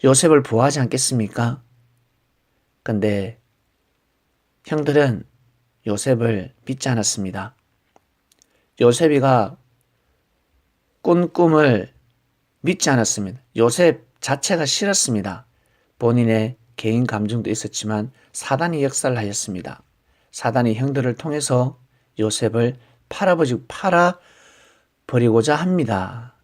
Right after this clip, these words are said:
그러한 역사가 있었습니다. 결국 어떻게 됐습니까? 요셉이가 통역한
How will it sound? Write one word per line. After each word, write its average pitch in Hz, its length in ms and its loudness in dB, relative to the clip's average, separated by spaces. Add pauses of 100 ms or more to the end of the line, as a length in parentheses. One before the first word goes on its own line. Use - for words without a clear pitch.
(400)
그러한 123 440 0 (160)
역사가 107 760 -4
있었습니다. 120 640 -6 (360)
결국 123 220 0
어떻게 113 260 0
됐습니까? 110 640 -4 (1800)
요셉이가 113 840 2 (440)
통역한 117 760 -4